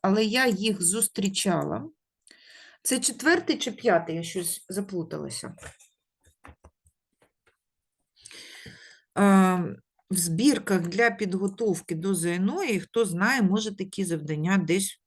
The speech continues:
і дадуть колись. І так, а, вам відомо, пишемо номер четвертий, відомо. Діти, ви мене чуєте, так?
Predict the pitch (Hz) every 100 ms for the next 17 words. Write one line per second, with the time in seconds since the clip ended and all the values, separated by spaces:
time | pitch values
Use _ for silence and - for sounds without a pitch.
0 | _ - 165 175 160 185 160 - - 151
1 | 139 - - - _ - - - - -
2 | - _ 196 175 135 - - 175 175 175
3 | 170 147 - _ _ - 214 349 339 240
4 | 196 185 151 156 220 339 _ 156 143 -
5 | 196 196 175 170 - - - 147 143 -
6 | 220 208 180 151 156 160 202 285 _ -
7 | 185 233 226 208 240 247 247 - 302 392
8 | 226 196 226 294 -